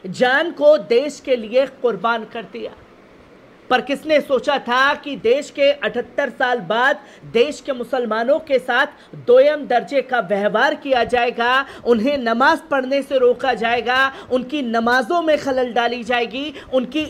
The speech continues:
इबादतों में खलल डाली जाएगी। ताज़ा मामला मुजफ्फरनगर से सामने आ रहा है और देश के तमाम मुद्दों को आपके सामने रखने के लिए पल पल न्यूज़ को सब्सक्राइब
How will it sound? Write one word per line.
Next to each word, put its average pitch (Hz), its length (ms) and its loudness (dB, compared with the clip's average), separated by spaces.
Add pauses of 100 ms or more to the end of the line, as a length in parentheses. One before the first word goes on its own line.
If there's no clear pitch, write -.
(120)
इबादतों 247 640 2
में 269 260 0
खलल 247 380 -2
डाली 214 300 -6
जाएगी। 202 440 -12 (2000)
ताज़ा 233 300 4
मामला 262 440 2
मुजफ्फरनगर 262 800 -4
से 269 180 0
सामने 247 400 0
आ 262 120 2
रहा 247 300 2
है 247 200 0
और 262 220 0
देश 277 260 0
के 285 220 0 (100)
तमाम 254 480 0 (240)
मुद्दों 233 480 -2 (340)
को 254 200 2 (1300)
आपके 269 380 2
सामने 294 420 0
रखने 277 320 -4
के 285 140 0
लिए 277 300 0
पल 285 200 -2
पल 269 200 0
न्यूज़ 285 260 -6
को 320 100 -6
सब्सक्राइब 269 560 -2